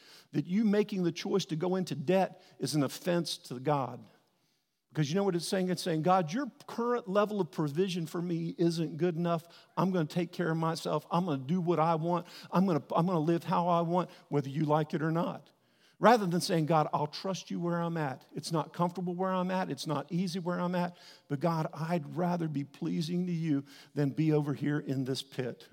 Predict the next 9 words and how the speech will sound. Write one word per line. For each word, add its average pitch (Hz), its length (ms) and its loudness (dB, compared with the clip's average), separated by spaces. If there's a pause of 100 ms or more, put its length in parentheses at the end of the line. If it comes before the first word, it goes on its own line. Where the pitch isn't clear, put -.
(120)
Amen? 233 460 4 (420)
So, 175 460 2 (260)
so 175 380 4
I 143 140 4
think 170 220 -2
that 180 80 0
we 170 80 2
need 170 200 2
to, 165 200 4